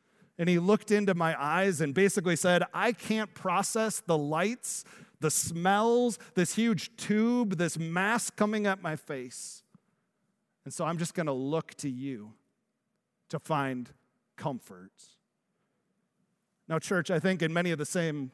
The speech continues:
ways, we go through that whole series of emotions when it comes to God. First, we experience anger and disappointment when we go through those struggles of life,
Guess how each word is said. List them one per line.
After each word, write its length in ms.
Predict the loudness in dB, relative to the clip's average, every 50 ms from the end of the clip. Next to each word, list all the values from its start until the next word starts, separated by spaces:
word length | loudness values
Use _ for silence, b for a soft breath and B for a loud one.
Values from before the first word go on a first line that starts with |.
| _ -6
ways, 640 | -2 -2 0 0 0 -2 -4 -4 -8 -12 -14 -16 -18 _ _ _ _ _ _ _ _ _ _ _ -4
we 140 | -2 0 0
go 180 | 2 0 0
through 220 | 0 0 0 2 4
that 200 | 4 2 2 0
whole 540 | -2 -6 -4 -2 0 0 0 0 0 0
series 380 | -2 -4 -4 -4 -2 -2 -2 -2
of 100 | -2 -2
emotions 840 | -2 -4 -4 -8 -10 -10 -10 -12 -12 -14 -16 -20 -20 -20 -20 -20 -20 _ _ _
when 140 | -4 -2 -2
it 80 | 0 2
comes 260 | 0 0 0 -2 -6
to 80 | -8 -8
God. 400 | -10 -10 -10 -10 -10 -12 -14 -16 _ _ _ _ _ _ b b b b b b b b b b b b
First, 380 | 4 6 6 6 6 4 2
we 140 | 4 4 6
experience 500 | 4 4 2 2 4 4 6 6 4 2 0
anger 500 | 0 2 2 2 2 2 2 2 2 2
and 240 | 2 2 0 2 2
disappointment 1000 | 2 2 2 2 0 0 -2 -6 -4 -2 0 0 0 -2 -4 -6 -6 -6 -6 -4
when 160 | -4 -2 0
we 120 | 0 0 0
go 280 | 2 2 2 4 4
through 200 | 2 2 0 2
those 180 | 2 2 0 0
struggles 600 | -2 -6 -4 -2 -2 0 0 0 0 -2 -2 -4
of 200 | -4 -4 -4 -4
life, 440 | -2 -2 2 2 4 4 2 0 -4